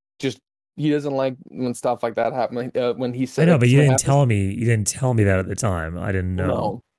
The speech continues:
Speaker 2: So,
Speaker 1: No, but
Speaker 2: um,
Speaker 1: that's why I did it, 'cause I'm like, "Okay, this dude's gonna, Michael's gonna get a
Speaker 2: So I
Speaker 1: grade
Speaker 2: was,
Speaker 1: A
Speaker 2: I was
Speaker 1: triple
Speaker 2: pissed.
Speaker 1: ass whooping."
Speaker 2: 'Cause just so you know, if you have a crippled friend out there and you're listening or watching, like, um, when you grab their wheelchair, if they're not in a power chair,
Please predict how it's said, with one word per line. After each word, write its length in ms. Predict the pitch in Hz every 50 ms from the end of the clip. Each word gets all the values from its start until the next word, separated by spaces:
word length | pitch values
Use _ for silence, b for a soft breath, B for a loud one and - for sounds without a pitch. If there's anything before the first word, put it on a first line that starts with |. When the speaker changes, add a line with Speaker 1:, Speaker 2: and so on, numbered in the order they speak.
| _ _ _ _ _ _ _ _ _ _ _
Speaker 2:
So, 320 | - - - 123 107 101 98
Speaker 1:
No, 180 | 95 92 87
but 80 | 85 -
Speaker 2:
um, 60 | 123
Speaker 1:
that's 180 | 131 127 - -
why 120 | 127 113 110
I 40 |
did 180 | 113 123 131 104
it, 60 | 98
'cause 100 | - -
I'm 80 | 139 117
like, 120 | 120 120
"Okay, 400 | 131 123 - - 104 95 95 87 - _ _ _ - -
this 200 | 123 131 135 120
dude's 220 | 147 143 139 131 127
gonna, 200 | - 104 98 98
Michael's 340 | 120 135 131 123 - 127 -
gonna 160 | 120 113 117
get 160 | 117 104 110 107
a 260 | 107 92 90 - - _ _ _ _ _
Speaker 2:
So 140 | - - 135
I 40 | 110
Speaker 1:
grade 100 | 107 110
Speaker 2:
was, 100 | 113 104
Speaker 1:
A 100 | 117 120 117
Speaker 2:
I 80 | 117 110
was 140 | 113 110 -
Speaker 1:
triple 300 | - - 131 107 95 -
Speaker 2:
pissed. 100 | 120 120
Speaker 1:
ass 140 | 120 - - -
whooping." 400 | 110 117 - 113 110 110 127 135 _ _ _ _ -
Speaker 2:
'Cause 120 | 147 135 127
just 140 | 165 -
so 80 | - 170
you 80 | 147 143
know, 100 | 151 120
if 80 | -
you 120 | 120 117 101
have 220 | 101 120 120 120
a 60 | 131
crippled 300 | - - 123 101 107 95
friend 200 | - 123 104 98
out 120 | 104 107 107
there 140 | 113 107 101
and 60 | 95
you're 100 | 87 85
listening 380 | 87 90 95 - - 110 107 95
or 80 | 85 82
watching, 400 | 82 85 90 95 - 113 113 - _ _ _ _ _ _ _ _ _ _ -
like, 260 | 110 107 104 107 -
um, 420 | 131 113 107 101 95 92 95 - - _ _ -
when 160 | 120 139 135
you 240 | 139 135 135 139 127
grab 420 | 98 107 104 107 107 117 127 113
their 140 | 104 113 101
wheelchair, 420 | 95 104 110 104 101 95 - 98 85
if 80 | 80
they're 80 | - 101
not 160 | 95 98 92
in 80 | 87 85
a 40 | 82
power 260 | - 95 85 85 90
chair, 280 | 87 - 113 107 110